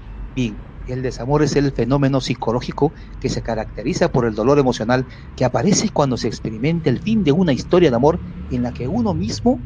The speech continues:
está involucrado o forma parte. Es una vivencia que muchas veces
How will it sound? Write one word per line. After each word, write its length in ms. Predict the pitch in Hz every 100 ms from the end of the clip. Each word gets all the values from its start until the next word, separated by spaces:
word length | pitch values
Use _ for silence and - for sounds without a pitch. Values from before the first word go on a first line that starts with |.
| - - -
está 240 | - 156
involucrado 680 | 208 170 131 117 165 208 226
o 80 | 147
forma 320 | - 120 110
parte. 340 | 98 110 - - - - - - - - -
Es 220 | 190 - -
una 220 | 240 233
vivencia 420 | 156 143 190 190
que 120 | - 127
muchas 320 | 190 156 120
veces 360 | 147 170 170